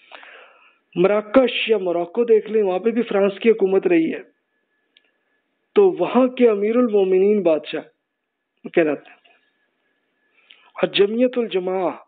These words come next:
وہاں کی ایک پارٹی ہے جو سلفی اور صوفیزم کا مکس ہے۔ اسلامی ریاست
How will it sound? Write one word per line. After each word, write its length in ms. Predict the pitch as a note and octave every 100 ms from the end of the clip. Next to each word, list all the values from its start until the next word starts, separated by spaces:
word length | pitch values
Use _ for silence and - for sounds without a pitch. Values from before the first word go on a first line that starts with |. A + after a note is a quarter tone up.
| _ F3
وہاں 180 | E3
کی 180 | F#3 F#3
ایک 180 | F3 -
پارٹی 400 | D#3 D3+ G3+ F3
ہے 60 | D3 - - - - -
جو 180 | G3 G#3+
سلفی 320 | G3 G3 - A#3+
اور 100 | A3 -
صوفیزم 580 | G#3 - G#3 D#3+ F3 D3 - - -
کا 80 | G#3+
مکس 380 | G3 F#3 - C3+
ہے۔ 40 | - _ _ _ _ - - _ -
اسلامی 420 | F#3 G#3+ A3 A#3
ریاست 440 | G3 F3+ E3+ G#3+